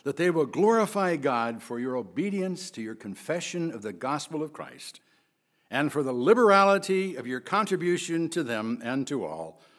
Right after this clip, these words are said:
while they also, by prayer on your behalf, yearn for you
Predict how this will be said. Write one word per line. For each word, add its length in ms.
while 200
they 200
also, 420
by 220
prayer 440
on 140
your 140
behalf, 520
yearn 460
for 220
you 340